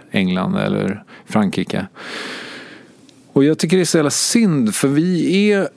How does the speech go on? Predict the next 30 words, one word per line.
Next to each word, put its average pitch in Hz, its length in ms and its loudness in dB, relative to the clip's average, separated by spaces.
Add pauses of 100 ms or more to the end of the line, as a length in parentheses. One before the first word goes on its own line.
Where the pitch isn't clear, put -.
(260)
så - 260 2
sofistikerade 131 800 2
på 143 100 0
många 120 260 4
sätt - 460 -2 (100)
i 113 480 4 (320)
kalla 110 240 4
Norden 101 420 4
i 95 80 2
Sverige, 101 380 2
liksom. 104 480 2
Men, 120 640 2 (340)
eh, 117 800 4
och 113 260 2
vi 113 260 4
är 110 40 4
jätte-, 104 1160 2
vi 107 140 2
har 107 140 2
väldigt 107 600 0
bra 104 280 2
materiellt 98 600 0
ställt - 460 -4
och 101 220 0
sådär. 104 220 -2
Men 131 200 0
artigheten 139 720 0
har 110 200 2
vi 104 100 2
liksom 107 680 0